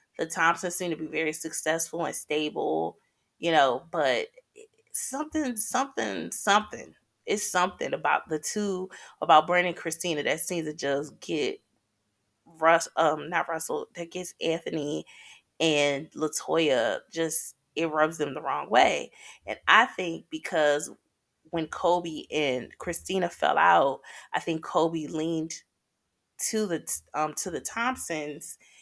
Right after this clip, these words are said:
you know what I'm saying? Um, it, it just feels like a lot of times when I hear Kobe talking,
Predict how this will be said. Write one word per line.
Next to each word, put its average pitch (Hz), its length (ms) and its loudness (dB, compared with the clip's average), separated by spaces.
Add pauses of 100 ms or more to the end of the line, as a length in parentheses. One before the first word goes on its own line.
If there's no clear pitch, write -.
(140)
you 190 100 -2
know 170 60 2
what 160 100 2
I'm 160 80 -4
saying? 156 460 -2 (520)
Um, 156 600 2 (840)
it, 170 260 0
it 220 60 4
just 226 220 -2
feels 214 200 4
like 185 120 4
a 151 60 2
lot 160 200 4
of 175 80 -4
times 170 220 0
when 151 120 2
I 156 120 8
hear 175 400 -4
Kobe 170 440 0
talking, 170 500 -4